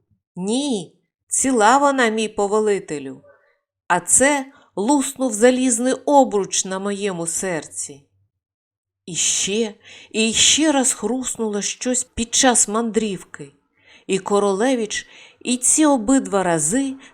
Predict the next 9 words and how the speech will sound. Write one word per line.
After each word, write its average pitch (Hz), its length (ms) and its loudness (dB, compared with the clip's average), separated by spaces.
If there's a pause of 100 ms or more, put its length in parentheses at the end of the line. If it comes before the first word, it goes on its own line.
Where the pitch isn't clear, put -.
(280)
теж 294 340 4
думав, 220 380 -4
що - 260 -2
ламається 247 720 0
карета. 226 800 -2 (600)
Але 233 280 6
то 285 220 2
ламалися 247 720 2 (120)
обручі 208 760 0